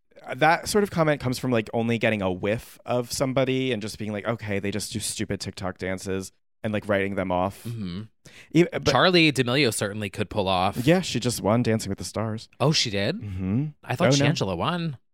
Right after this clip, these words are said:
Speaker 1: No,
Speaker 2: She should have.
Speaker 1: finalist. Yeah.
Speaker 2: Oh.
Speaker 1: Got all the way to the end.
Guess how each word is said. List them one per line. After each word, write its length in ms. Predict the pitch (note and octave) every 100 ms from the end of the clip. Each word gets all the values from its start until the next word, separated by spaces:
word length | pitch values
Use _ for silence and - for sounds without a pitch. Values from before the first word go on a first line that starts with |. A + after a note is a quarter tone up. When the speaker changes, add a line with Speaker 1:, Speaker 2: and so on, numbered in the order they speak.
| _ _ _ -
Speaker 1:
No, 180 | A#2
Speaker 2:
She 120 | G2+ A#2
should 220 | - A2+
have. 80 | A2
Speaker 1:
finalist. 500 | G2+ G2+ G#2+ - - -
Yeah. 280 | A2+ G#2 G#2+ _ -
Speaker 2:
Oh. 140 | F#2+ F#2+
Speaker 1:
Got 140 | A2+
all 80 | G#2
the 40 |
way 100 | G2
to 40 | G2
the 120 | G2
end. 180 | G#2+